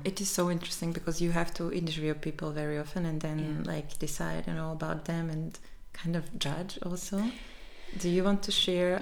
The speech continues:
Speaker 1: how you overcome bias? <laughs> Because this is such a big topic, uh, like, right now, and it's
Speaker 2: Yeah.
Speaker 1: so important. And, but then again, it is people involved, so there is never a perfect, um,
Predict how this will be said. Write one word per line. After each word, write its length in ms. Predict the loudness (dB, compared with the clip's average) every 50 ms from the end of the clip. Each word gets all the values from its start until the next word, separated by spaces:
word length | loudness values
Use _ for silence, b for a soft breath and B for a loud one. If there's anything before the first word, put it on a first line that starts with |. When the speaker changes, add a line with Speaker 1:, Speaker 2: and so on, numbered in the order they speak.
| 0 0 0
Speaker 1:
how 160 | 2 2 2
you 480 | 2 2 2 4 4 4 4 2 2 2
overcome 640 | 2 0 2 2 0 0 0 0 0 2 2 2 2
bias? 500 | 2 4 6 6 6 6 6 4 4 4 4
<laughs> 100 | 4 6
Because 220 | 8 8 8 8
this 180 | 8 4 4 4
is 100 | 2 2
such 280 | 2 2 2 2 4 4
a 40 |
big 320 | 2 4 4 2 2 2 -2
topic, 460 | -2 -2 -2 0 -2 -4 -4 -4 -8 -12 -10 -8
uh, 60 | -8 -6 -4 -2 -2
like, 240 | 0 0 0 0 0
right 240 | 0 0 0 0 0
now, 300 | 0 0 2 2 2 4
and 100 | 2 2
it's 200 | 0 0 0 0
Speaker 2:
Yeah. 120 | 2 2
Speaker 1:
so 320 | 2 2 2 0 -2 -4 -6 B B B B B B B B B B B B B B B B 0
important. 1000 | 2 4 4 4 4 4 6 6 6 6 4 2 2 4 4 4 4 4 2 0 -2 0
And, 440 | 2 2 4 4 4 4 2 0 -2 2
but 280 | 4 4 4 4 2 4
then 160 | 4 6 6 6
again, 440 | 4 4 4 2 2 4 2 2
it 140 | 0 0 0
is 140 | 0 -2 -2
people 400 | 0 2 2 2 2 2 0 2
involved, 520 | 2 2 0 2 2 2 2 2 0 -2
so 180 | -2 0 0 0
there 280 | 2 4 4 6 6 6
is 180 | 4 4 2 0
never 500 | 0 0 2 0 0 0 0 0 0 0
a 40 | -2
perfect, 800 | -4 -4 -4 -4 -4 -2 -4 -4 -4 -4 -4 -8 -10 -8 -8 -8 b b b b b b b b b b -2
um, 640 | 0 2 2 4 4 2 2 0 0 -2 -4 -4